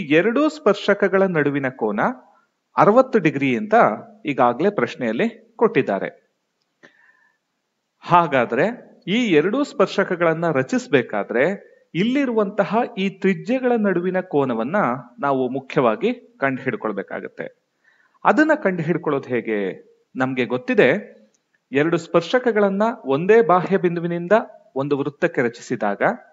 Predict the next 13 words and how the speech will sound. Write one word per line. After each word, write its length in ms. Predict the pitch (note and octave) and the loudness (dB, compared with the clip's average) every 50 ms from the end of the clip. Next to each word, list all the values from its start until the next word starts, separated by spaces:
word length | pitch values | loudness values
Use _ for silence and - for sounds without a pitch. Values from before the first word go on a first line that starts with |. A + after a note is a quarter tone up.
| _ _ - | _ _ -2
ಆ 120 | - C#3 | 0 0
ಸ್ಪರ್ಶಕಗಳ 720 | D3 C#3+ - - E3+ D#3+ - - - B3 B3 B3 A3 A#3 A#3 | 0 -2 -2 -2 -2 -2 -2 -4 -6 -4 -4 -2 0 0 0
ನಡುವಿನ 440 | A3 G3+ G3+ F#3+ F#3 F3+ G3 G3 G3 | 0 0 -2 -2 -2 -2 -2 -2 -2
ಕೋನ 360 | G3 - D3+ C3 A2+ G#2 A2 C#3 G3+ G#3+ - - _ - | -2 0 0 0 0 0 -2 -4 -6 -8 -12 -16 _ -4
ಮತ್ತು 460 | - G3+ G#3 - - E3+ D#3+ - - - - _ _ - | -4 -4 -2 0 0 2 2 0 -4 -10 -18 _ _ -6
ಈ 100 | D#3+ E3+ | -6 -6
ತ್ರಿಜ್ಯಗಳ 600 | E3 - - F3 F3+ D3+ D3 A3+ A#3+ A#3 A#3 A3+ | -4 0 0 0 0 2 2 2 2 4 2 2
ನಡುವಿನ 440 | A3 G3+ F#3+ F3 D#3+ D#3+ E3+ E3+ E3 | 2 0 -2 -2 -2 -2 -2 -4 -6
ಕೋನ 320 | D#3+ - C3 A2+ G#2+ A2 F3 F#3+ D3 A2+ B2 - - _ _ - | -4 -2 -2 -2 0 0 0 -2 -2 -4 -6 -10 -18 _ _ -4
ನೂರೆಂಬತ್ತು 640 | C#3+ D#3+ G#3+ B3 B3+ A#3 G#3+ G#3 G#3 G3+ - - D#3+ | 0 0 2 4 4 4 4 4 2 0 0 -2 -2
ಡಿಗ್ರಿಗೆ 420 | C3+ C3+ A2+ A#2+ B2 A#2+ F3+ F#3+ C#3+ G2+ - - _ - - | 0 0 0 0 0 0 0 0 0 -2 -4 -8 _ -12 -8
ಸಮ 180 | - C#3+ C3+ B2+ | -6 -4 -4 -2
ಆಗಿರುತ್ತೆ. 600 | A#2 A2+ G#2+ G2+ G#2 G#2 G2+ G#2 - - F#2+ | -2 -2 -4 -4 -4 -6 -6 -6 -8 -8 -10